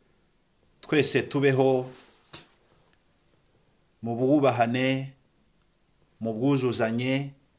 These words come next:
mu rukundo ntangere, wa mugani w'Abarundi, kuko ibi twasanze byose no gushira,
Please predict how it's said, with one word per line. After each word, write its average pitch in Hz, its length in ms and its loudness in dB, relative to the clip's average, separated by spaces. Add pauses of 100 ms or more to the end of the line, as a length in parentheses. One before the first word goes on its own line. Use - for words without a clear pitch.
(880)
mu 110 140 -2
rukundo 120 600 -2
ntangere, 113 500 0
wa 135 160 4
mugani 123 300 0
w'Abarundi, 131 760 0 (1800)
kuko 135 580 0 (1300)
ibi 117 180 -4
twasanze 131 580 0
byose 131 380 0
no 127 140 -2
gushira, 120 580 -4